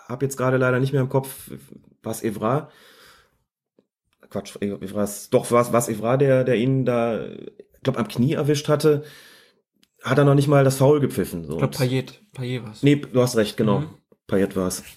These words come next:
Speaker 1: Payet, Payet? Oh.
Speaker 2: Der Erfinder des Paillettenkleids. Seine Mutter,
Speaker 1: <laughs>
Speaker 2: seine Mutter.
Speaker 1: Oh Gott, oh Gott.
Speaker 2: <laughs> Ich glaube, er wird Payet ausgesprochen,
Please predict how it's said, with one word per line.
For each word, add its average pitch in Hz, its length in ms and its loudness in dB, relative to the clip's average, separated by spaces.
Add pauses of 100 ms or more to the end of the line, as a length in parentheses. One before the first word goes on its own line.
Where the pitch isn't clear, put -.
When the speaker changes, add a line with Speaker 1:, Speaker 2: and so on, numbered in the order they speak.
(160)
Speaker 1:
Payet, 120 340 2
Payet? 113 300 2 (360)
Oh. 87 80 -4 (260)
Speaker 2:
Der 117 120 0
Erfinder 120 260 0
des 113 140 -2
Paillettenkleids. 120 800 -2 (440)
Seine 123 180 2
Mutter, 127 300 2
Speaker 1:
<laughs> - 60 -12
Speaker 2:
seine 117 160 2
Mutter. 110 320 -2 (460)
Speaker 1:
Oh 131 80 -2 (100)
Gott, - 280 -6
oh 110 60 -2
Gott. - 300 -2 (800)
Speaker 2:
<laughs> 254 60 2 (840)
Ich 139 100 -4
glaube, 160 320 4
er 143 160 2
wird 165 220 -2
Payet 143 400 0
ausgesprochen, 139 800 -8